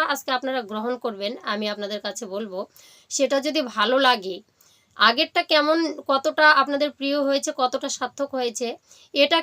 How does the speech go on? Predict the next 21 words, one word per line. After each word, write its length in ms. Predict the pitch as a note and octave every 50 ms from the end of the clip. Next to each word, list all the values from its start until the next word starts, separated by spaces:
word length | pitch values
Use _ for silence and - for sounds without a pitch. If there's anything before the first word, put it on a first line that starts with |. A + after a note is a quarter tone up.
| E4 D#4
কেমন 220 | D4 C#4 C4+ C4+ C4+
হবে 200 | A#3 A#3 G#3 A#3
আপনারা 260 | A#3 A#3 B3+ A#3+ B3 A#3+ -
ট্রাই 180 | B3 A3 A3 A3
করে 140 | B3 A#3 A#3 G#3+ G#3+
দেখতে 200 | G#3 - - A3+
পারেন, 240 | G#3+ G#3+ G3 G3+ B3+ - - G#3
অবশ্যই 380 | G3+ A3 A3 - A#3+ A3+ C#4 C#4 -
কমেন্টে 340 | A#3+ G3+ G3+ G3 G3 G3 C4 F4 - _ _ _ - - _ _ -
জানাবেন। 480 | G3 G#3 G#3+ G3 G3 G3+ F3+ F#3 F3 E3+ - -
তো 60 | A#3 G#3+ -
চলুন 240 | - B3+ C#4 E4 F#4 F#4+ - A#3+
আজকে 200 | A3+ A3+ - B3 A#3+ G#3+ G#3
আমরা 220 | G#3 G#3+ G#3 A#3 D#4+ F#4+ - - - - - - - A#3+
মনুসংহিতা 680 | A#3 B3+ D4 D#4 - - C#4 C#4 C#4 D4 D4+ E4+ D#4 C#4 A#3
হিসাবে 300 | A3 A#3+ A3+ G#3 G3+ A3+ - - _ - - -
সন্তান 340 | C4 B3 C4 B3 - C#4+ C#4 A#3 A3+
গর্ভ 180 | A3+ A3 G#3+ C#4+ D4 -
থাকাকালীন 500 | C4 - B3 G#3+ - A3 G3 G3 G#3 A3 - B3 G#3
বা 140 | G#3+ G#3 G3+ G3+ G3+ - _ - - _ _ -
সন্তান 300 | B3+ B3 B3+ B3 C4+ B3+